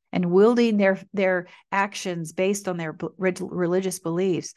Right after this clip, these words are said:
that they have those experiences, that they see someone in their life be, be judged because of,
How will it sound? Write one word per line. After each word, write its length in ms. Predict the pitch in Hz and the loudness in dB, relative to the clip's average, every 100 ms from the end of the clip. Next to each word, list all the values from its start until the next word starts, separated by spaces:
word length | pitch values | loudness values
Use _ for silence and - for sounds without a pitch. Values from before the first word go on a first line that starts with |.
| - | -8
that 140 | 175 | -2
they 120 | 214 | -2
have 340 | 208 240 240 240 | -2 -2 -4 -2
those 260 | 160 160 - | -4 -6 -10
experiences, 1080 | - - - 160 151 - - 64 - - - _ _ _ _ - | -12 -10 -6 -4 -4 -6 -6 -8 -8 -14 -20 _ _ _ _ 0
that 160 | 214 208 | 2 4
they 120 | 226 | 4
see 300 | - 240 254 | 6 6 4
someone 420 | - 226 208 202 | 4 4 4 4
in 100 | 190 | 4
their 140 | 175 | 2
life 640 | 175 175 180 151 165 - _ _ | 2 4 2 2 -2 -10 _ _
be, 160 | 196 196 - - - | -2 0 -2 -8 -4
be 140 | 208 175 | -2 0
judged 680 | 185 175 165 165 151 - _ _ _ _ _ - | 2 2 0 -2 -12 -16 _ _ _ _ _ -14
because 360 | 180 196 190 190 | -8 -2 0 2
of, 280 | 165 165 | 2 0